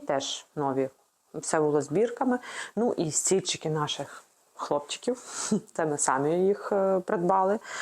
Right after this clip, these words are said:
Тобто в-, одному і другому. Так, Рашка? <laughs> Потім з цієї сторони у нас кухня.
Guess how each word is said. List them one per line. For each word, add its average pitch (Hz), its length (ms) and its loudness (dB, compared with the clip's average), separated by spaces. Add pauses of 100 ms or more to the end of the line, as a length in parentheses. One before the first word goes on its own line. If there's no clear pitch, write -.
(140)
Тобто 160 180 -4
в-, 139 300 -4 (1500)
одному 202 640 0
і - 80 0
другому. 143 360 -2 (180)
Так, 480 200 -4
Рашка? - 300 -2 (400)
<laughs> 269 120 2 (1000)
Потім 208 400 0 (560)
з - 60 -2
цієї 180 280 4
сторони 180 340 2
у 175 40 4
нас 170 180 2
кухня. 175 480 -2